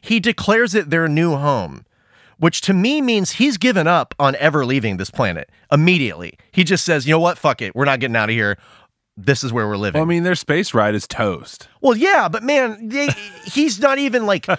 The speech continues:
Speaker 1: pretending like they might ever leave.
Speaker 2: Yeah.
Speaker 1: He's just saying, "Get used to it, guys. This is where we live now.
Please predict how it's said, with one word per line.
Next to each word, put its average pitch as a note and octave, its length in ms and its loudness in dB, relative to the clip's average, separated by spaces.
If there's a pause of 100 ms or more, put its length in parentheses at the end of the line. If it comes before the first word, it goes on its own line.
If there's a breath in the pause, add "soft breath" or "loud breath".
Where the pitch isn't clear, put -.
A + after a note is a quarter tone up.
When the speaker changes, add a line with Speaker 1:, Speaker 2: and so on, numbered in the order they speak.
(140)
Speaker 1:
pretending G#3+ 800 2
like C3+ 200 2
they D#3 120 2
might C#3 220 2
ever B2+ 260 0
leave. A2 460 -4
Speaker 2:
Yeah. G#2 360 0
Speaker 1:
He's - 180 4
just - 200 -2
saying, F#3 260 -2 (280 loud breath)
"Get A3+ 240 0
used G#3+ 280 0
to F#3 100 0
it, C#3 100 -6
guys. C#3 380 0
This F3+ 220 0
is F#3+ 120 0
where F3+ 120 2
we D#3 120 2
live D#3 240 0
now. G2+ 320 -4